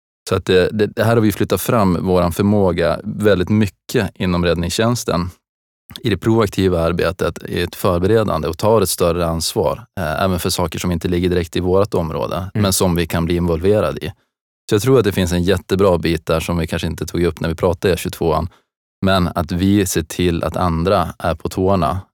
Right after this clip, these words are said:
Speaker 1: eh, och att de för den delen också ser till att vi är på tårna.
Speaker 2: Mm.
Speaker 1: Så att vi gör det här gemensamt, vi påminner varandra, vi, vi säkerställer att vi är med. Eh, och där har vi liksom ett, ett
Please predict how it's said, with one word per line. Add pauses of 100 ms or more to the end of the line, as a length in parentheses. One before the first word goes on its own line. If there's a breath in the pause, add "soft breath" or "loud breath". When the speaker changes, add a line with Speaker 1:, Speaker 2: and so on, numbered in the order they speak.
(160)
Speaker 1:
eh,
och
att
de
för
den
delen
också
ser
till
att
vi
är
på
tårna.
Speaker 2:
Mm.
Speaker 1:
Så
att
vi
gör
det
här
gemensamt,
vi
påminner
varandra,
vi,
vi
säkerställer
att
vi
är
med. (680 soft breath)
Eh,
och
där
har
vi
liksom
ett, (520)
ett